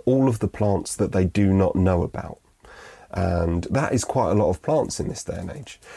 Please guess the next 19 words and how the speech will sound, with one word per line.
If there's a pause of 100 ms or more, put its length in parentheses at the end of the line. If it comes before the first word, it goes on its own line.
(140)
So
that's
where
the
danger
comes
in. (2500)
And
this
saddens
me,
this
saddens
me
deeply, (240)
because
it
means
that,